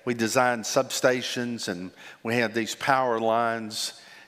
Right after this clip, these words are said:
T V A power lines came into our system, five hundred K V, and we went a hundred sixty K V, thousands volts out of it. And you could say that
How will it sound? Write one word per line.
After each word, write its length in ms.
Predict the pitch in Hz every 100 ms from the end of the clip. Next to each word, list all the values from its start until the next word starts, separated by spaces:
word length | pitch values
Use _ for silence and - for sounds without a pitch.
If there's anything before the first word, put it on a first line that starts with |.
| -
T 140 | 135
V 100 | 123
A 220 | 120 120
power 400 | 120 - 120 120
lines 400 | 113 117 117 110
came 260 | - 120 117
into 180 | 113 110
our 200 | 113 110
system, 560 | - 127 - - 113
five 320 | 107 117 117 110
hundred 420 | 120 110 107 - - - -
K 220 | - 127
V, 320 | 113 120 120 117
and 340 | 110 107 107 - - - -
we 160 | 107
went 320 | 110 120 117 - - -
a 80 | 98
hundred 380 | 131 123 113 107
sixty 420 | 139 - - 117
K 260 | 131 120
V, 440 | 107 117 113 107 107 - - - -
thousands 760 | 120 120 120 107 120 104 104 - -
volts 680 | 113 113 110 - - - - - - - -
out 220 | 113 117
of 140 | 113 113
it. 260 | 113 113 - - - _ _ _ - - _
And 440 | 117 113 113 104 - - - _ _ _ _ _ _ _
you 200 | - 131
could 320 | 131 180 170
say 380 | - 156 139 127
that 500 | 110 113 104 - -